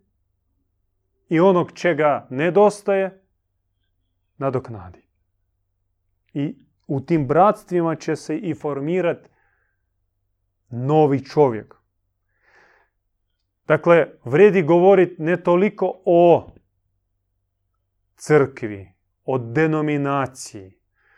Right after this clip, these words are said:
o pokretu, o školi, o zajednici, koliko o bratstvu. I mala bratstva će se spajavati u veliko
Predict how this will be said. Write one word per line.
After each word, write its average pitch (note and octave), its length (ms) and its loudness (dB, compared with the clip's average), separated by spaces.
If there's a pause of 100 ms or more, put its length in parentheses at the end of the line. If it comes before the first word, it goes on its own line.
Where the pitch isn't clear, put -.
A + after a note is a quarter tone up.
(340)
o F3 320 2
pokretu, A#2+ 840 0 (480)
o E3+ 180 2
školi, D3 760 -2
o E3+ 200 2
zajednici, C#3+ 920 -2
koliko F#3+ 800 0
o F3 160 -2
bratstvu. C#3 1080 -4 (300)
I G3 260 2 (340)
mala E3 600 2
bratstva G#3+ 1000 -2 (220)
će E3+ 200 -2
se D#3+ 240 -4
spajavati E3 960 0
u D#3+ 180 0
veliko F3+ 920 4